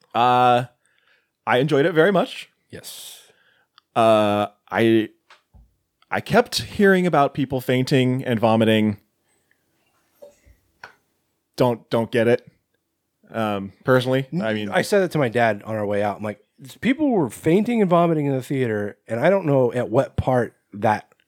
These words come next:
Speaker 2: would have happened."
Speaker 1: Yeah, and I kept hearing about how, like, there are scenes that make the, the Saw scene in the first one, like, just pale in comparison. And I'm like, "There are definitely scenes that are more violent,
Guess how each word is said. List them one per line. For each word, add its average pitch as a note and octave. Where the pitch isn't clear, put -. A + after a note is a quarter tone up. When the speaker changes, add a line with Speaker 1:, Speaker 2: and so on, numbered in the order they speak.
Speaker 2:
would A#2
have F2+
happened." -
Speaker 1:
Yeah, A#2
and C#3+
I D3+
kept A3
hearing D3
about A#2
how, A2
like, G2
there A2+
are G2
scenes C3
that B2+
make A#2+
the, A2
the A#2
Saw B2
scene A#2+
in A2
the A2
first A#2+
one, A2+
like, G2
just G#2
pale B2+
in A#2+
comparison. B2
And B2
I'm A#2
like, A2+
"There G3
are C#4
definitely B3+
scenes G#3+
that F3
are B2+
more A#2+
violent, D3+